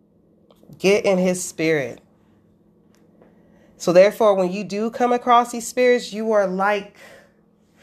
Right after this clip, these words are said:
you won't be like, you won't be like Proverbs twenty-five twenty-eight, where he that has no rule over his own, own soul or spirit is like a city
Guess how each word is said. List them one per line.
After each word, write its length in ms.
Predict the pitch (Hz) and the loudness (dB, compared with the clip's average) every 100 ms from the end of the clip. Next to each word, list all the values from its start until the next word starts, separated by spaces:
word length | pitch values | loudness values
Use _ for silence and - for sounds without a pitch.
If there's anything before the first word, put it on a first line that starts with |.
| - - | -20 -14
you 160 | 185 208 | -4 2
won't 320 | 247 226 151 | 2 2 -4
be 260 | 196 233 226 | -6 -4 -2
like, 300 | 180 156 - - - - - - - - - - - - - - - - - - 170 | 0 -2 -4 -10 -14 -14 -18 -10 -8 -8 -12 -16 -16 -16 -20 -20 -20 -20 -20 -20 -16
you 100 | 202 | -14
won't 340 | 247 226 - | -12 -12 -14
be 240 | 175 180 165 | -14 -12 -12
like 300 | 156 143 139 - - - _ _ _ | -14 -16 -16 -16 -18 -20 _ _ _
Proverbs 720 | - 156 151 147 135 - - | -14 -12 -12 -14 -16 -18 -20
twenty-five 840 | - 160 143 - 175 151 139 139 - _ | -20 -20 -20 -12 -10 -10 -12 -16 -20 _
twenty-eight, 920 | 185 156 143 - - 240 190 165 - _ _ _ _ - | -20 -18 -20 -20 -16 -14 -12 -16 -18 _ _ _ _ -14
where 160 | 165 | -12
he 220 | 160 220 | -12 -12
that 160 | 208 - | -10 -6
has 240 | 160 156 | -6 -6
no 100 | 160 | -8
rule 340 | 147 156 196 190 | -12 -12 -10 -8
over 220 | 165 151 | -8 -10
his 160 | 147 - | -18 -16
own, 280 | 165 170 156 - _ _ - | -12 -12 -14 -18 _ _ -14
own 240 | 180 175 | -10 -10
soul 960 | - - - 226 294 240 180 170 170 - _ _ _ - | -12 -16 -4 -2 0 -2 -2 -6 -10 -20 _ _ _ -20
or 140 | - | -16
spirit 640 | - - - 277 247 220 - | -14 -16 -14 -8 -4 -4 -6
is 200 | 180 175 | -10 -10
like 200 | 165 160 | -12 -10
a 240 | 143 - | -12 -14
city 560 | - - 226 247 190 | -16 -14 -10 -10 -12